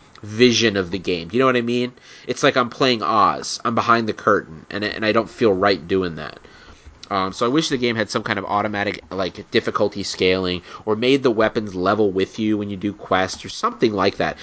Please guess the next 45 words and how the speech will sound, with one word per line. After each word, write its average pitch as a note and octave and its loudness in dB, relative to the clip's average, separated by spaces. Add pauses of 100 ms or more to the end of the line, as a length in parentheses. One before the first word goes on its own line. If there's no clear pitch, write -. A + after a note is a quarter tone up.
(140)
And D#3+ 2
there F#3+ 8
is B3 6
a G#3+ 4
thing F#3+ 2
you E3+ 4
can C3 0
turn G#2+ 2
on. G2 0
People C#3+ 2
that A2+ 4
played A2 4
this G2+ -2
game G2+ 0
are F2 -2
probably G2 0
like, F#2+ 0
"You G3 -2
can G3 -4
do A3 -4
that. G3 2 (200)
You E3 0
can E3+ 2
turn G3 2
on F#3+ 6
a E3+ -2
thing G3+ 0
that D#3+ -2
makes D3+ 0
the E3 4
enemies E3 2
scale." G2 2
And C3+ -2
you F#3+ -2
can, D#3 2 (460)
but F3+ 4
then A#3 6 (480)
it F#3+ 4
throws G3 6
the D#3+ 4
rhythm D3+ 4
of B2 2
the A#2 -4
game B2 2
off, B2+ 0